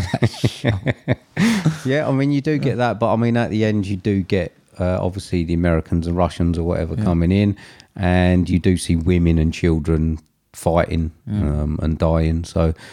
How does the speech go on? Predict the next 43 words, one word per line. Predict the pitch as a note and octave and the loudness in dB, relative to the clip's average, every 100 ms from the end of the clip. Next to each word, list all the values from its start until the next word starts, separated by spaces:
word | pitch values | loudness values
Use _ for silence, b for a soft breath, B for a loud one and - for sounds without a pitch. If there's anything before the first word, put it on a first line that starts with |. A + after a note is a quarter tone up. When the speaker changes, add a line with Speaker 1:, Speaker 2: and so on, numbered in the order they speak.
| B - | B -2
Speaker 2:
you, | F#2+ | 0
you | G2+ G2+ | 2 0
do | F2+ A2 G2 | 2 2 2
get | F2 F2 | 0 -2
that | E2+ - | -4 -2
part | F2 E2+ E2 | 0 2 0
of | E2 - | -2 -6
the | D3+ C3+ F#2 E2+ | -12 -10 -6 -6
darkness, | D#2 E2 D#2+ - D2+ D2 - - | -2 0 0 0 -4 -6 -8 -6
Speaker 1:
Mm. | G#2 G2 | -6 -4
Speaker 2:
uh, | F#2 E2 F#2 | -4 -4 -4
of | D#2+ - | -6 -4
the | E2 | -4
war. | D#2+ D#2+ D2+ - - | 0 -2 -2 -4 -2
But | G2 - | -2 0
I | G2+ | -2
suppose | - G#2+ G#2 G2 - _ - | 0 0 2 0 -4 _ -8
you | G#2+ | -6
couldn't | F2+ G#2 F2+ | 0 0 0
really | F2+ F2+ D#2+ | 2 2 2
have | D#2+ - | 0 0
Taika | E2+ D2+ - | 0 0 0
Waititi | D#2 D#2+ - D#2+ - D#2 | 0 0 0 -2 -2 -6
taking | - D#2 - D#2 | 0 -2 0 -4
too | - D#2+ | 0 0
much | D#2 D2+ D#2+ | 2 0 -2
of | E2 | 0
a, | D#2+ - - A2 G#2+ - | 0 0 -8 -14 -16 -8
uh, | - E2 F2 - | -4 -4 -2 2
even | G#2+ F#2 F2 E2 b b | 2 2 0 -2 b b
Hitler's | - G#2 F2 D#2 | -2 -2 -2 -4
character | - D#2+ D#2 - D#2+ | -2 0 0 -2 0
then | D#2+ D2+ D2 | 2 2 0
becomes | D2 - D#2 D#2 | -2 0 0 0
a | |
bit | D2+ - | -4 -6
more | - D2+ | -6 -4
darker, | - C#2+ C#2+ - | 0 0 0 -2
doesn't | D#2 D#2 D2+ | -2 -2 -2
it, | D2 | -4
at | D2 | -6
the | D2 D2 | -4 -2
end? | D2 D2 | -2 -4